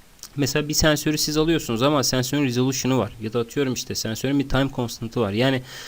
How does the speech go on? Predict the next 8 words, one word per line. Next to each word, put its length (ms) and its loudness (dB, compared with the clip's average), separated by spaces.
size 220 2
aslında 280 2
verileri 440 4
belli 240 2
bir 40 2
zamanda 400 4
verebiliyor 480 0
ancak. 340 -10